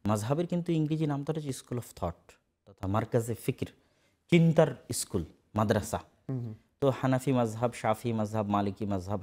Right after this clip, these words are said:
Speaker 1: হাম্বলি মাযহাব, এই প্রত্যেকটা মাযহাবের কিন্তু ফিকহ আছে এবং উসুলে ফিকহ আছে।
Speaker 2: হুম, হুম।
Speaker 1: তো এই মাযহাবগুলো নিয়ে আসলে কোন প্রতিষ্ঠানে বেশি চর্চা হয়, সেই দিক থেকে যদি আমরা বলি,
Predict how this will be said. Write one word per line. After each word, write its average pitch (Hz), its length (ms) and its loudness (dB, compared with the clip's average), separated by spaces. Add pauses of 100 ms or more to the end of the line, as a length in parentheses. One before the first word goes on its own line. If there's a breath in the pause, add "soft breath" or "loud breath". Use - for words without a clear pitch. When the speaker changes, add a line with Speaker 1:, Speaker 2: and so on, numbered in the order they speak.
Speaker 1:
হাম্বলি 101 360 0
মাযহাব, 101 340 -2
এই 139 60 -6
প্রত্যেকটা - 480 -8
মাযহাবের 117 400 -2
কিন্তু 127 320 -2 (580 soft breath)
ফিকহ - 460 0
আছে - 200 -6
এবং 107 140 0
উসুলে 135 280 2
ফিকহ - 300 -6
আছে। - 160 -20 (180)
Speaker 2:
হুম, 127 80 -6
হুম। 123 140 -10 (280)
Speaker 1:
তো 123 60 2
এই 143 60 6
মাযহাবগুলো 170 600 4
নিয়ে 190 160 2
আসলে 170 260 0
কোন 185 380 2
প্রতিষ্ঠানে 156 560 -4
বেশি 110 280 -4
চর্চা - 340 -4
হয়, 90 200 -12
সেই 156 200 -2
দিক 180 200 -8
থেকে 180 180 -6
যদি 147 160 0
আমরা 123 220 2
বলি, 110 220 -4